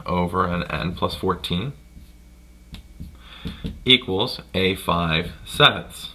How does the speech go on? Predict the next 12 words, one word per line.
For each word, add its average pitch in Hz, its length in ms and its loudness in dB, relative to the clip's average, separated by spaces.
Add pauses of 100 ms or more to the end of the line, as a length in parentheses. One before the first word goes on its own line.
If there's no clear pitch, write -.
I'm - 880 -4
gonna 139 100 6
plug 170 220 8
thirty-five 127 600 4
in 95 140 -2
for - 200 -2
n. 87 260 -2 (100)
Thirty-five 120 760 2
over - 160 -6
here, 139 460 2
and 110 180 -6
thirty-five 87 720 0